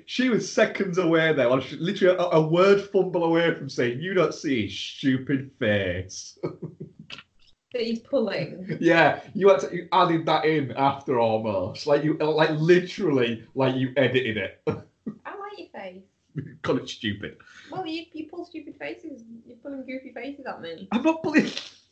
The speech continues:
Speaker 2: You are.
Speaker 1: <laughs> I, I resent that. Um, yeah, so news, what's happened?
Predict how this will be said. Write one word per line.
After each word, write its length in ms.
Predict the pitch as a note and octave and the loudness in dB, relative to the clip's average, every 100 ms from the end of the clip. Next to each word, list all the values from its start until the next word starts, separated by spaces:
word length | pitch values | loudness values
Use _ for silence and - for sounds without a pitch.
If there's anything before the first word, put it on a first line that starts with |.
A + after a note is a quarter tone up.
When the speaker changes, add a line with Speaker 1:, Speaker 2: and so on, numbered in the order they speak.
| _ C4+ | _ -12
Speaker 2:
You 100 | E4 | -8
are. 520 | G#4 B4 A4+ G3+ - - - _ _ - _ | -6 -6 -10 -10 -10 -12 -20 _ _ -20 _
Speaker 1:
<laughs> 0 | |
I, 240 | G2 - B2 | -10 -6 -2
I 80 | B2 | 0
resent 460 | G#2+ G#2 G#2 G2+ | 0 -2 -2 -4
that. 240 | F#2 - - _ - | -6 -8 -10 _ 0
Um, 540 | C3 C3 C3+ C3+ C3 - D#3+ | 6 6 6 4 0 -6 2
yeah, 160 | F#3+ | 2
so 160 | - F#3+ | 4 0
news, 280 | F#3+ A3 D#3+ | 2 2 2
what's 160 | E3 - | 0 0
happened? 500 | E3 - A#2 F#2 | -2 -4 -6 -8